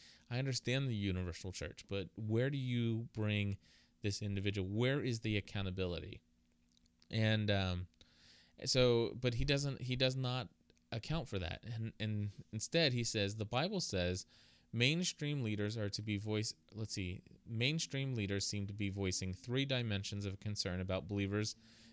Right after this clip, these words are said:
making a conscious decision to separate from the local church. The first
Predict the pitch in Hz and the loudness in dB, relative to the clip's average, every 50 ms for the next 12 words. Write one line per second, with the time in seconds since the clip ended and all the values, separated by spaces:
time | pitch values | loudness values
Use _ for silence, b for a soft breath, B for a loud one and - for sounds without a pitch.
0 | B - 110 113 117 - 131 123 120 110 101 - - 131 135 143 - - 156 147 | B 2 4 4 4 4 0 0 0 -2 -2 -2 -4 -4 -4 -4 -2 -2 -2 -2
1 | - - - 143 131 - - 110 101 95 98 98 92 92 95 - B B B B | -2 -2 -4 -4 -4 -2 0 0 0 0 0 -2 -2 -2 -4 -6 B B B B
2 | B B B - - 123 - - 117 113 - 107 104 101 - - 101 98 95 95 | B B B -6 -6 -4 -2 0 -2 -2 0 0 -2 -2 -2 -4 -6 -4 -2 -2
3 | 90 85 - 95 90 - 87 78 80 - - - _ - 101 98 - - 127 131 | -2 -2 -4 -6 -6 -4 -4 -4 -4 -8 -12 -14 _ -6 -6 -4 -2 -2 -2 -2
4 | 151 160 - - | 0 -2 -4 -8